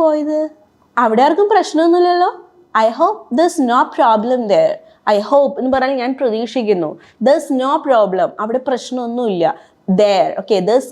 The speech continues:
no problem there." അവിടെ പ്രശ്നമൊന്നുമില്ല എന്ന് ഞാൻ പ്രതീക്ഷിക്കുന്നു. I hope. മഴയുണ്ടോ നാട്ടില്? "Is it raining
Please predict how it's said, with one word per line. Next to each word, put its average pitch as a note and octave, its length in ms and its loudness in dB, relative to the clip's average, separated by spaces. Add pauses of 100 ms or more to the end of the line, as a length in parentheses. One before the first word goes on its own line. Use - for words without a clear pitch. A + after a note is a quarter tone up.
no B3 80 2 (160)
problem A3+ 400 0 (120)
there." E3+ 160 -2 (120)
അവിടെ F#3+ 220 -6 (360)
പ്രശ്നമൊന്നുമില്ല A#3 840 0
എന്ന് C#4 160 -2 (420)
ഞാൻ F#3 140 -4 (120)
പ്രതീക്ഷിക്കുന്നു. F#3 760 -6 (220)
I A#3+ 40 -6 (220)
hope. B3+ 360 2 (580)
മഴയുണ്ടോ F4 580 2 (100)
നാട്ടില്? G3+ 400 0 (480)
"Is F#4 160 -2
it D4+ 80 0 (100)
raining A3 280 2